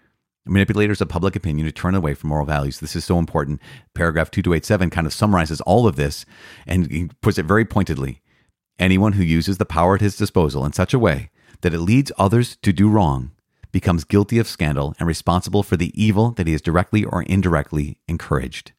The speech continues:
And that's, that's the summary of the whole thing. Key, and I just,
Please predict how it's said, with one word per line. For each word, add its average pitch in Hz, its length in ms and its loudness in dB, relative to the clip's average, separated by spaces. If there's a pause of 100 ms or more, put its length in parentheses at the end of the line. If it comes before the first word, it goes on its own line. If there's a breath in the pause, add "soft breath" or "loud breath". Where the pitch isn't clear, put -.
(500)
And 92 100 4
that's, 95 200 2 (260 loud breath)
that's 98 200 -2
the 90 100 -2
summary 73 420 0
of 85 80 -6
the 87 80 2
whole 85 140 2
thing. 71 260 -8 (540)
Key, 101 260 0
and 92 240 4
I 87 140 0
just, 87 220 -6